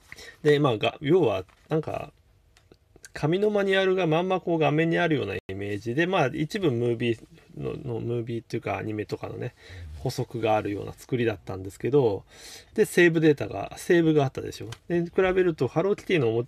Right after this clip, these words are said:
あ、お遊びのおもちゃ箱はミニゲームが数個入ってて、まあ、なんとなく遊んで終わりが、終わり、終わろうと思えばすぐ終われるし、まあ、まあ、要は、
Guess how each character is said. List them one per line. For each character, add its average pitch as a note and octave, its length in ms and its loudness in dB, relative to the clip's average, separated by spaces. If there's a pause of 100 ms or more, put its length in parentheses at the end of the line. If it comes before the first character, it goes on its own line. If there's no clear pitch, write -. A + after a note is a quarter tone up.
(120)
あ、 B2+ 120 -6
お D3 360 -2
遊 D#3 120 -4
び D#3 100 0
の D#3 100 4
お D3+ 40 4
も D3+ 100 4
ち D#3 100 2
ゃ D#3 40 6
箱 A2+ 260 0
は G#2+ 160 0
ミ A#2+ 140 -2
ニ F#3 140 2
ゲ A3 120 6
ー G3 60 4
ム B2+ 100 0
が G#2+ 140 0
数 B2+ 320 -6
個 B2+ 160 -2
入 A#2+ 160 0
っ - 20 -4
て - 180 -10
て、 G2+ 440 -2 (420)
ま E3+ 200 2
あ、 - 20 0 (180)
な G3 160 -2
ん G#3 40 -4
と G#3 100 2
な G3+ 100 2
く - 80 0
遊 B2+ 260 2
ん B2 60 0
で A#2+ 80 2
終 A#2 140 2
わ B2+ 80 4
り C3 180 -2
が、 C#3 140 2
終 - 300 -2
わ D3 120 6
り、 D3+ 460 4
終 C#3+ 100 4
わ D#3 80 6
ろ E3+ 100 2
う D#3+ 40 0
と E3+ 80 0
思 F3+ 160 0
え F#3 60 0
ば C#3+ 120 -2
す B2+ 140 -4
ぐ G2+ 80 0
終 F#2+ 120 -4
わ G2 80 -6
れ G2+ 100 -8
る G#2+ 140 -8
し、 - 240 -18 (560)
ま C3+ 240 0
あ、 - 60 -10 (300)
ま B2+ 80 -8
あ、 - 20 -6
要 D#3+ 240 0
は、 G#2 300 -2